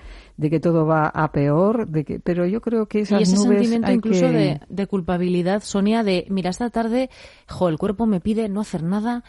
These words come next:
Speaker 2: quedarme en el sofá y coger un libro". Hazlo.
Speaker 1: Hazlo, porque, porque es lo que,
Speaker 2: Que
Speaker 1: lo
Speaker 2: fíjate
Speaker 1: que
Speaker 2: que luego, luego nos machacamos, en plan, "Jo, es que vaya tarde
Speaker 1: Ya.
Speaker 2: más improductiva".
Speaker 1: Si lo haces, te machacas, y si no lo haces, te machacas también.
Speaker 2: Claro.
Speaker 1: Entonces,
Speaker 2: Ya.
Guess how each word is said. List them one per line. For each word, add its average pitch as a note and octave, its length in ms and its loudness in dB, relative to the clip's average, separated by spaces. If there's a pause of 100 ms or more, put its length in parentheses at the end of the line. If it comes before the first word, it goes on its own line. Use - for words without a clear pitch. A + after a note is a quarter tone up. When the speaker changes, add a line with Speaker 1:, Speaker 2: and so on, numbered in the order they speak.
(200)
Speaker 2:
quedarme G#3 320 -4
en G#3+ 80 -2
el G3 80 -4
sofá G#3 320 -4
y A3+ 60 -2
coger G3 320 -4
un F3+ 100 -2
libro". D#3+ 340 -4 (520)
Hazlo. G3+ 480 -8 (180)
Speaker 1:
Hazlo, F3 600 0
porque, E3 600 0 (140)
porque E3+ 300 -2
es G3 80 -2
lo A3+ 100 2
que, G3 220 0
Speaker 2:
Que G3+ 140 -2
Speaker 1:
lo E3 60 -2
Speaker 2:
fíjate C4 240 4
Speaker 1:
que C4 120 0
Speaker 2:
que A3+ 40 4
luego, A#3+ 220 4
luego B3+ 240 4
nos A3+ 140 2
machacamos, G3+ 600 0
en E3+ 100 -2
plan, E3+ 120 -2
"Jo, G3 160 -2
es E3+ 100 -4
que A#3 200 -2
vaya A3 240 2
tarde E3+ 180 4
Speaker 1:
Ya. F3+ 60 8
Speaker 2:
más C#4 120 4
improductiva". F#3+ 680 0 (240)
Speaker 1:
Si - 240 0
lo F3+ 180 4
haces, G#3 300 0
te G#3 100 0
machacas, G3 520 -2
y F3+ 60 2
si F3+ 140 0
no G3 140 2
lo F#3 100 2
haces, F3+ 220 0
te F#3+ 100 0
machacas E3+ 500 -2
también. D3 460 2
Speaker 2:
Claro. E3+ 180 0
Speaker 1:
Entonces, G3+ 460 0
Speaker 2:
Ya. - 60 -20